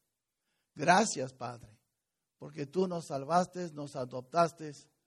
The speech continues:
y ahora somos ricos en la fe. Y ahora, Señor, si alguien aquí no te conoce, ahora sería un buen tiempo para que él o ella se entregara a ti, Señor. Pero, Señor, háblanos.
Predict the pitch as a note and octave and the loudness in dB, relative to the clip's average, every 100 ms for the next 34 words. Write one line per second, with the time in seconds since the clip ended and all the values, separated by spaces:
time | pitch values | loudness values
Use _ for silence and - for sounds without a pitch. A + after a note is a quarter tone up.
0 | _ _ _ _ B2+ D3 C#3+ - D#3 C#3 | _ _ _ _ 0 2 2 -4 -10 -10
1 | B2 D#3 - - - - - A#2 C3+ - | -8 -8 -8 -14 -20 -20 -18 -16 -16 -18
2 | F#2 _ _ _ _ _ _ _ _ _ | -20 _ _ _ _ _ _ _ _ _
3 | - C#3 D3+ E3+ F3 D#3+ D#3 - E3 G3 | -6 4 4 4 -2 -6 -6 2 4 4
4 | G#3+ G#3+ F3+ A3+ G#3+ G#3+ A3 A3 A3 A#3+ | 2 -4 -4 -6 -4 -2 -2 -2 -4 -2
5 | A#3+ - E3 _ _ _ _ _ _ _ | -4 -6 -18 _ _ _ _ _ _ _
6 | _ _ _ _ _ _ B2 C3 C#3+ D#3+ | _ _ _ _ _ _ -10 -6 -6 -6
7 | D#3 D#3 E3 D#3+ E3+ D#3+ F3 D#3+ D#3 B2+ | -8 -10 -10 -8 -10 -10 -10 -8 -10 -10
8 | B2+ B2+ A#2+ C3+ D3+ D#3 D#3 E3+ A2 G#2 | -10 -10 -6 -2 -2 -2 -2 -2 -6 -14
9 | - B2 A2+ A#2+ A#2 A#2+ A2+ A#2 - G2+ | -20 -18 -16 -16 -14 -14 -14 -18 -18 -20
10 | - F#2+ _ _ _ _ _ _ _ _ | -20 _ _ _ _ _ _ _ _ _
11 | - C#3+ D3+ F3 E3+ G3 G#3 F#3+ _ F#3+ | -12 -10 -10 -10 -8 -6 -8 -10 _ -6
12 | F3 B2 A2+ G#2 | -4 -6 -16 -20